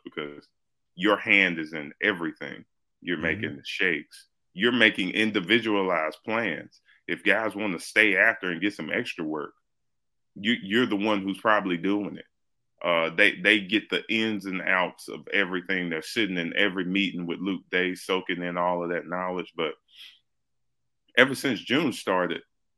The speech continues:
Speaker 1: the workouts have ramped up. You know,
Speaker 2: Mm-hmm.
Speaker 1: so right now, I mean, I mean, it, it, with, with conditioning, if, if we're just speaking of conditioning, I mean, they're probably,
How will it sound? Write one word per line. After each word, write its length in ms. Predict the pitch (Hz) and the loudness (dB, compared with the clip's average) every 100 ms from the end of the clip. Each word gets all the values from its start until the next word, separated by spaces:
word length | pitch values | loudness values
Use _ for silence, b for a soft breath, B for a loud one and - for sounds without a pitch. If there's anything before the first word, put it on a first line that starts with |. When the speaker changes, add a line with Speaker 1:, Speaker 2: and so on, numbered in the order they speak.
| _ _ | _ _
Speaker 1:
the 180 | 104 90 | 0 2
workouts 560 | 95 143 127 98 - | 4 4 6 4 4
have 120 | 90 78 | -2 0
ramped 440 | 85 92 - - | 6 6 6 2
up. 260 | 95 - - _ _ _ _ - | 0 -2 -12 _ _ _ _ -4
You 120 | 98 | 0
know, 160 | 95 92 | 2 0
Speaker 2:
Mm-hmm. 80 | |
Speaker 1:
so 120 | 90 82 | 0 -2
right 300 | 80 131 95 | 2 2 2
now, 320 | 85 123 92 | 2 0 2
I 80 | 80 | 0
mean, 400 | 82 78 73 - _ _ _ _ _ _ _ _ _ _ - | -2 -4 -8 -12 _ _ _ _ _ _ _ _ _ _ -8
I 80 | 90 | -4
mean, 240 | 80 78 | -2 -2
it, 140 | 80 | -4
it, 120 | - - _ _ _ _ - | -4 -10 _ _ _ _ -2
with, 200 | 107 - | 0 2
with 240 | 104 90 | 0 0
conditioning, 800 | - 87 80 120 139 - 80 76 | 0 0 8 8 8 2 -2 -2
if, 300 | 90 95 - 90 | -2 0 0 0
if 40 | |
we're 140 | 123 | 0
just 220 | 110 98 - | 2 2 2
speaking 340 | 123 92 82 | 2 2 0
of 160 | 78 - | -2 -4
conditioning, 640 | 73 73 135 - 73 76 | -4 2 2 0 -8 -4
I 60 | 82 | -2
mean, 240 | 80 76 | -2 0
they're 140 | 95 | 0
probably, 680 | 139 - 87 151 160 156 | 2 6 6 6 0 -2